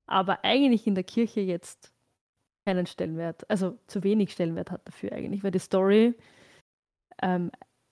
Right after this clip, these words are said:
eigentlich wenig, also das ist auch kein Evangelium oder so, weißt du, was ich meine? Oder es ist halt, es ist halt so eine Side-Story irgendwie. Wird am Stefanitag die Lesung von dem vorgelesen? Ich weiß gar nicht. Weißt du das?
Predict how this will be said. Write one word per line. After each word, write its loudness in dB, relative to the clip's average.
eigentlich 0
wenig, -2
also 6
das 6
ist 6
auch 6
kein 6
Evangelium 2
oder -4
so, -8
weißt -4
du, -4
was -2
ich -6
meine? 0
Oder -2
es 2
ist 0
halt, 4
es -6
ist -2
halt 2
so -4
eine 2
Side-Story -2
irgendwie. -4
Wird 2
am 4
Stefanitag 0
die 2
Lesung 4
von 0
dem 0
vorgelesen? -2
Ich -2
weiß -8
gar -6
nicht. -10
Weißt -14
du -10
das? -4